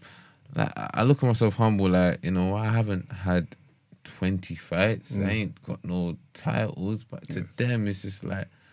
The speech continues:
Speaker 1: I'm s-, I'm someone, you know
Speaker 2: Yeah.
Speaker 1: what I mean? Like, and, and they've
Speaker 2: Done
Speaker 1: got
Speaker 2: something,
Speaker 1: hope,
Speaker 2: bro.
Speaker 1: you know what I mean? So
Speaker 2: Mm-hmm.
Speaker 1: it's, it was just a, a beautiful thing to cause that wave, to,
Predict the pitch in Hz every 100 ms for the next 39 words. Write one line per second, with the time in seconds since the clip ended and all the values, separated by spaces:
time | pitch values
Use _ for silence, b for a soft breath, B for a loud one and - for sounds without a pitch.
0 | b b b b _ - 95 87 - -
1 | 90 90 - 123 156 123 95 76 90 120
2 | 127 151 151 127 110 98 110 90 110 113
3 | 110 110 104 117 135 147 113 90 113 120
4 | 113 127 151 151 120 117 113 110 117 B
5 | B B B B 104 113 - - 104 110
6 | 110 117 - - 101 101 87 92 90 113
7 | 92 90 92 - 98 92 - - - 101
8 | 95 90 - 85 - 69 92 98 92 90
9 | - 90 85 73